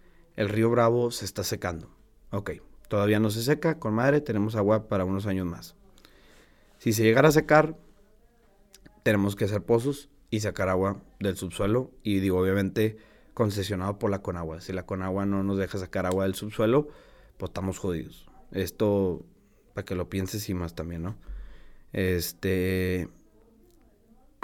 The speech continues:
y no se trata de decir, "Ah, no, es que no nos corresponde, ya están como Samuel García".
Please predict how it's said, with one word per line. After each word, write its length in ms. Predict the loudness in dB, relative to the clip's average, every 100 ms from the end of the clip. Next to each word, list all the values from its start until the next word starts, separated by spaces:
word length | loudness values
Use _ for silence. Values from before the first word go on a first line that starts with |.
| -16 -16 -16 -16 -4
y 280 | 0 2 4
no 120 | 2
se 100 | 0
trata 320 | 0 0 4
de 320 | 6 6 6 4
decir, 400 | 0 0 0 0
"Ah, 180 | 0
no, 160 | 0 -2
es 100 | -2
que 120 | -4
no 100 | -2
nos 160 | -2 -2
corresponde, 560 | -4 -4 -2 0 4
ya 80 | 2
están 220 | 2 0
como 120 | -2 -2
Samuel 280 | 0 0
García". 320 | 0 -4 -8